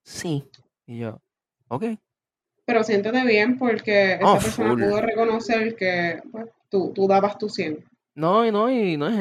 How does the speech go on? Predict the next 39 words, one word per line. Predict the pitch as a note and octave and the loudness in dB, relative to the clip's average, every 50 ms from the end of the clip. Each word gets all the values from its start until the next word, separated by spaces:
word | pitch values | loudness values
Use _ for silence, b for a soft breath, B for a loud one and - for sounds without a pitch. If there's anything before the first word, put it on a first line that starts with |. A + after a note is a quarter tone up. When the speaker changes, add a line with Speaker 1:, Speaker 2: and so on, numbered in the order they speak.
| F#3+ | 0
Speaker 2:
Tú | G3+ F#3+ | 2 2
Speaker 1:
eso, | |
Speaker 2:
dabas | F3 F3 E3+ D3+ | 2 2 2 2
tu | D3 D3 | -2 -2
Speaker 1:
no, | D#3 D#3 | -2 0
tam-, | - - G#3 G#3 | 2 2 4 4
Speaker 2:
cien | G#3 G#3 G3+ | 4 4 4
y, | G3 F#3+ F#3 F3+ - | 4 4 4 4 6
Speaker 1:
tampoco, | F3 E3+ - | 6 6 4
Speaker 2:
y, | - | 6
pues, | - D#3 D3 | 4 4 4
la | - F3 | 4 4
Speaker 1:
tampoco | |
Speaker 2:
persona | D3 C#3+ C#3+ D#3+ E3+ F3+ F#3 F#3+ | 4 4 4 4 4 4 6 4
Speaker 1:
fue | G3+ | 6
Speaker 2:
no | G3+ | 6
estaba | - D#3+ D#3 G#3+ G3+ G#3 | 4 4 4 4 6 6
Speaker 1:
que | G3+ | 6
Speaker 2:
en | G3+ | 6
la | G3 G3 | 6 4
misma | G3 G#3+ G#3 G3+ F#3+ | 4 2 2 2 0
línea, | F#3 F3 E3+ D#3+ D#3+ D#3+ D#3 D#3 D#3 | 0 0 -2 -4 -6 -6 -6 -4 -2
al | F3 F3 - | -4 -4 -2
pa-, | - D#3 - - | -4 -4 -2 2
Speaker 1:
No, | - C#3 D3+ E3 F3+ G3 | 2 4 6 6 6 4
tampoco, | G3+ G3+ F#3 F3+ F3+ D#3+ F#3 E3 C#3 | 4 2 2 2 4 6 4 4 4
Speaker 2:
aparentemente. | - - | 2 0
Speaker 1:
tampoco | E3 D#3 C#3 D3 C3+ D3 | -2 0 2 0 0 0
me | E3 F3 | 0 -2
fui | E3 - F3+ | -2 -2 0
de | F3+ F3 | 0 0
pecho | E3+ F3 F3 - F3+ | 0 -2 -4 -4 -4
con | E3 E3+ E3 | -2 -2 -2
ese | D#3+ D#3+ - - D#3+ D3+ | -2 -4 -4 -4 -4 -2
comentario, | D#3 D3+ D#3 C#3 A#2+ - A#2+ A#2+ A#2+ C3+ C3 A#2 | -2 -2 -2 -2 -2 -2 -2 0 0 0 -2 -4
fue | - B2+ A#2+ | -6 -6 -6
como | B2+ C3+ C3+ B2 A2+ | -4 -4 -4 -4 -4
que, | A#2 A2+ | -4 -4
ok, | B2 - - | -4 -4 -4